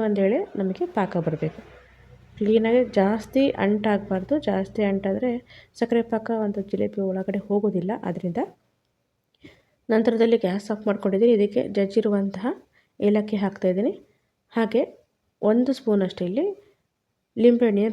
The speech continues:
ರಸನ ಹಾಕ್ತಾಯಿದ್ದೀನಿ. ತುಂಬ ಚೆನ್ನಾಗಿ ಶೈನಿಂಗ್ ಕೊಡುತ್ತೆ ಲಿಂಬೆಹಣ್ಣಿನ ರಸ. ನಂತರದಲ್ಲಿ ಪಕ್ಕದಲ್ಲಿಡೋಣ. ನಂತರ ಎಣ್ಣೆನ ನಾನು ಬಿಸಿ ಮಾಡೋಕ್ಕೆ ಇಟ್ಟಿದ್ದೆ,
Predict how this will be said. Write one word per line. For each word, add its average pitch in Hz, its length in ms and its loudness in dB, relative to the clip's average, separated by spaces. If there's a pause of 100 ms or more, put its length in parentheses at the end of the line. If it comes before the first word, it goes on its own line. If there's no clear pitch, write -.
ರಸನ 196 280 -6 (100)
ಹಾಕ್ತಾಯಿದ್ದೀನಿ. 180 560 -4 (720)
ತುಂಬ 214 160 2 (100)
ಚೆನ್ನಾಗಿ 208 300 -2
ಶೈನಿಂಗ್ 202 340 0
ಕೊಡುತ್ತೆ 190 340 -2
ಲಿಂಬೆಹಣ್ಣಿನ 180 500 -2
ರಸ. 170 160 -8 (1600)
ನಂತರದಲ್ಲಿ 214 500 2 (300)
ಪಕ್ಕದಲ್ಲಿಡೋಣ. 185 560 -2 (260)
ನಂತರ 233 220 -2 (420)
ಎಣ್ಣೆನ 214 340 2
ನಾನು 202 160 2
ಬಿಸಿ - 240 -6
ಮಾಡೋಕ್ಕೆ 196 280 -4
ಇಟ್ಟಿದ್ದೆ, 208 280 2